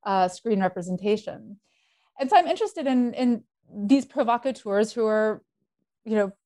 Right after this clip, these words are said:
resisting, uh, letting their films be circumscribed by these rules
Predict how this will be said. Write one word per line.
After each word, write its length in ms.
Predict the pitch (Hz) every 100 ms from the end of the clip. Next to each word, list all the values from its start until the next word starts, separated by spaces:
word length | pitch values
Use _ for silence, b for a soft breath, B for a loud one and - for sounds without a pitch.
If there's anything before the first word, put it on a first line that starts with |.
| _ _ _
resisting, 960 | 208 202 208 160 285 - - 170 190 240 - _ _ _ _
uh, 640 | 214 202 202 196 196 196 - - -
letting 560 | 208 226 262 262 247
their 380 | 214 208 214 214
films 800 | 214 202 208 208 214 214 208 - - _ _ _ - 185
be 460 | 226 226 226 220 - - -
circumscribed 1000 | 302 311 285 - 190 175 170 180 190 -
by 200 | 196 190
these 320 | 202 208 -
rules 640 | 196 269 170 - 170 -